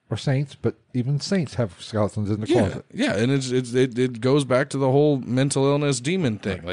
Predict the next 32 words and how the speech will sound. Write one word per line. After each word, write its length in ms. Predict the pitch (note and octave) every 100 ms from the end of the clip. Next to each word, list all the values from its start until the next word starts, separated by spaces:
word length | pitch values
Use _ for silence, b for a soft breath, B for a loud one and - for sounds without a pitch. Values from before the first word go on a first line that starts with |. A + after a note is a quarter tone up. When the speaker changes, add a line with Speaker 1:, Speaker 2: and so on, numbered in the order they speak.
| F#2
Speaker 2:
Like, 20 |
it, 180 | G#2+ F2 A#1+ D#2+
everybody 520 | D#2+ A#2+ C#3+ D3+ D3+
has, 300 | A#2 C3+ C#3+ -
if 220 | B2+ A2
nothing 360 | A#2 C3 B2+ A#2
else, 200 | D3 G#2+
that 400 | G2 G#2+ C3+ -
part 280 | - C3+ D#3+
of 100 | G2
them 220 | F#2+ G2
in 120 | A2
some 220 | A2 B2+ A#2+
way, 120 | A#2
shape, 180 | A#2+ G#2
or 40 |
form. 300 | G2 C#3 A#2 - b b b b b
Like, 140 | A2
people 300 | C3+ C#3+ D3
at 60 | A2+
work 300 | A#2+ C3+ - -
will, 280 | A#2 A2+ G2+ b b b
certain 300 | - D3+ C#3+
people 220 | C#3+ B2+
that 80 | A2+
I 80 | G#2+
work 260 | A#2 C3+
with, 160 | A#2+ G2
I 120 | G2
have 180 | G#2 G2+
heard 200 | A#2 A2+
me, 160 | A2